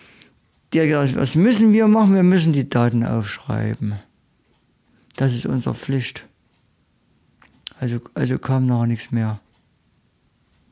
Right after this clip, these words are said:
Sag ich, „Wie komisch, dass du über-, wirst“, ich meine, jetzt wirst du auch überwacht wieder. Staatssicherheit, Dienst, gell? Ist auch nicht viel besser, sag ich mal jetzt. Aber das kriegst du nicht mehr so mit, gell? Denk ich mir bald.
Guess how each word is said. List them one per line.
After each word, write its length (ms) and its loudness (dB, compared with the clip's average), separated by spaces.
Sag 200 -4
ich, 80 -4
„Wie 80 0
komisch, 280 0
dass 120 -2
du 120 -4
über-, 260 -4
wirst“, 320 -8
ich 220 -6
meine, 180 2
jetzt 160 0
wirst 220 0
du 100 2
auch 80 2
überwacht 480 0
wieder. 340 -4
Staatssicherheit, 960 -6
Dienst, 400 -6
gell? 200 -6
Ist 140 -16
auch 100 -2
nicht 160 -2
viel 160 -4
besser, 440 -6
sag 300 -6
ich 120 -8
mal 160 -4
jetzt. 240 -8
Aber 120 -4
das 120 -4
kriegst 180 -4
du 60 -2
nicht 160 0
mehr 140 2
so 160 0
mit, 260 0
gell? 240 -2
Denk 140 -2
ich 100 -4
mir 160 0
bald. 540 -6